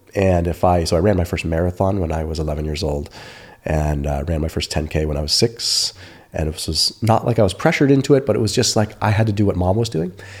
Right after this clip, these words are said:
And it was always a celebratory thing, like after long runs, to get Jack in the Box. And that stuck with me through high school. Like when I was running cross country, after cross country <laughs> practice, I'd go get Jack in the Box tacos. And then when I was in my twenties and I was very overweight,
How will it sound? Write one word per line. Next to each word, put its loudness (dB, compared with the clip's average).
And 2
it 2
was 0
always 4
a 0
celebratory 2
thing, 0
like -2
after -2
long 0
runs, -2
to -6
get -6
Jack -6
in -10
the -6
Box. -8
And 4
that 2
stuck 0
with 0
me -4
through -6
high 2
school. 2
Like 0
when -6
I -2
was -4
running -2
cross -2
country, 0
after -8
cross -4
country 0
<laughs> 0
practice, 0
I'd -2
go -2
get -8
Jack -2
in -4
the -2
Box -6
tacos. -2
And 2
then 2
when 2
I 0
was -2
in 0
my -2
twenties 2
and 2
I 2
was -2
very 2
overweight, 0